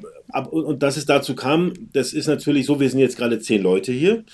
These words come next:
und, äh, einen ganz wichtigen Part, wenn nicht den wichtigsten Part hier, nimmt meine Frau, die Melli, äh, ein, die die ganzen Produzententätigkeit, Produzentinnen-Tätigkeit macht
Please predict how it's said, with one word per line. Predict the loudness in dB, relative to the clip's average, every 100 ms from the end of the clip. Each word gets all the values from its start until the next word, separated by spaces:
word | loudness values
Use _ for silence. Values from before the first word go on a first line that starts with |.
| -20 -20 -6
und, | 2 4 4 2
äh, | 2 4
einen | 2
ganz | 0 -2 -2
wichtigen | -4 -2 -2 -2
Part, | 0 0 0 -2 -4
wenn |
nicht | -2 0
den | 0
wichtigsten | 0 -4 -8 -8 -6
Part | -6 -4
hier, | 0
nimmt | 0 0
meine | -4 -4 -6
Frau, | -6 -4 -2
die | -2
Melli, | -2 0 0
äh, | 0 0 0
ein, | 0 -4 -4 -4
die | -4
die | -2
ganzen | -2 -2 -4 -4
Produzententätigkeit, | -4 -6 -4 -6 -4 -4 -4 -4 -6 -6 -6 -4 -4
Produzentinnen-Tätigkeit | -6 -6 -6 -2 0 2 0 -2 0 -2
macht | -2 -4